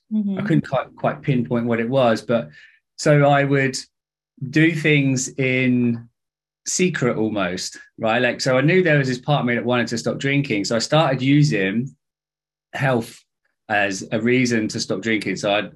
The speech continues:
Speaker 2: I'd sign up for running events. I said I wasn't gonna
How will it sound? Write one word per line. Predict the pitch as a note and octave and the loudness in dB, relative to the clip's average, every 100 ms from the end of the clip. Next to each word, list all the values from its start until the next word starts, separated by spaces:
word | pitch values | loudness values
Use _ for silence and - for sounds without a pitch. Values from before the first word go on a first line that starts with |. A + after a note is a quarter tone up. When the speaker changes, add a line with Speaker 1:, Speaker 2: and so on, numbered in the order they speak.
| - | -6
Speaker 2:
I'd | G#2+ F#2+ _ - | -6 -6 _ -8
sign | - A#2+ | -2 -2
up | G#2 | -2
for | - | -2
running | A#2 A#2 A2 | 0 0 0
events. | G2 F#2 F#2 G#2+ | 0 -2 -4 -6
I | |
said | - G2+ | -4 0
I | |
wasn't | A2+ B2 A#2+ | 0 0 -2
gonna | A2 G#2+ | -2 -4